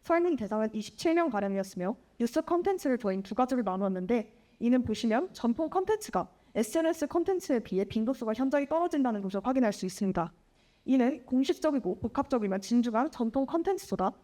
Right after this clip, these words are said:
간단하고 쉬우며 유머적인 에스엔에스 콘텐츠가 압도적으로 선호됨을 알 수 있습니다. 이는 저희가 앞선 결과에서 도출했던 광고문에서의 친화적 어도에 대한 압도적 선호도와 연관된 결과라고 볼 수 있습니다.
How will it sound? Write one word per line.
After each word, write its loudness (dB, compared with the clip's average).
간단하고 2
쉬우며 0
유머적인 0
에스엔에스 0
콘텐츠가 -2
압도적으로 0
선호됨을 0
알 0
수 -2
있습니다. -4
이는 2
저희가 0
앞선 0
결과에서 0
도출했던 -2
광고문에서의 0
친화적 -2
어도에 0
대한 -4
압도적 0
선호도와 -2
연관된 2
결과라고 0
볼 -4
수 -4
있습니다. 0